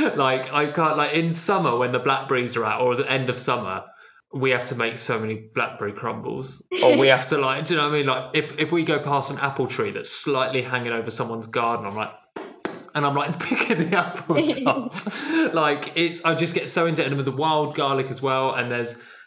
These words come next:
Speaker 1: other, is it, there's one called pennywort. I think I might, that might be wrong. Please don't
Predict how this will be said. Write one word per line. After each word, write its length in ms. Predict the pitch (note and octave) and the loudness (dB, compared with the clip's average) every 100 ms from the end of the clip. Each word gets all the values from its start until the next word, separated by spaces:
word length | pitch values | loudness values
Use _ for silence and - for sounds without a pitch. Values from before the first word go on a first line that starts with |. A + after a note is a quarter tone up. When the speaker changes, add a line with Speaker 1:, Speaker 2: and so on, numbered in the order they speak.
| _ - | _ -2
Speaker 1:
other, 280 | C#3 C3+ C#3 | -2 0 -2
is 120 | C3+ | -4
it, 220 | C3 - | -6 -8
there's 240 | D3 C3+ C3+ | -6 -4 -2
one 180 | D#3+ E3 | -2 0
called 280 | C#3+ - - | -2 -4 -6
pennywort. 720 | C#3+ D3 C#3+ - C#3 D3 - | -4 -2 -4 -4 -2 -2 -2
I 40 | |
think 220 | B2+ C#3 C#3 | -4 -2 -2
I 60 | |
might, 320 | B2+ C3 C3 | -2 0 0
that 160 | B2 C3 | 0 0
might 200 | C#3 C#3 | 0 0
be 80 | C3 | -2
wrong. 340 | A#2 B2 B2 A#2+ | 0 0 -2 -2
Please 240 | B2+ B2 | -2 0
don't 260 | B2 A#2+ | -2 -4